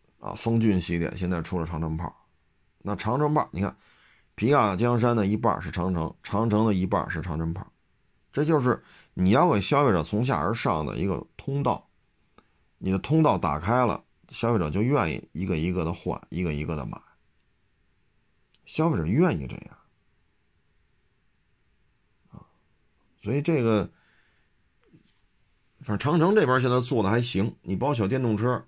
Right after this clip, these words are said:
欧拉拿了个第三，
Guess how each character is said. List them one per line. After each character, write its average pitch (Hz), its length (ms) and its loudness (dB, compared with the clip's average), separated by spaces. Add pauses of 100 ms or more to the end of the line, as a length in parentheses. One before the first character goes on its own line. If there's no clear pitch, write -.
欧 117 120 0
拉 117 240 0 (1400)
拿 110 260 0
了 123 60 -2
个 123 80 -2
第 117 140 0
三， 120 340 0